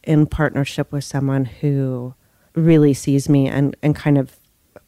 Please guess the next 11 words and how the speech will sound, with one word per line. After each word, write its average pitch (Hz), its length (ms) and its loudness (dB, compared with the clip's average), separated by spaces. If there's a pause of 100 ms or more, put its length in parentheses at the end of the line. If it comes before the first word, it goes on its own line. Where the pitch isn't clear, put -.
(400)
facilitates 147 1080 0
a 151 100 -4
kind 143 520 -2
of 127 420 -8 (720)
boldness 147 680 2
in 147 100 4
the 139 80 2
world, 131 540 -6 (100)
who 156 100 2
sees 135 560 -4
that, 131 300 -2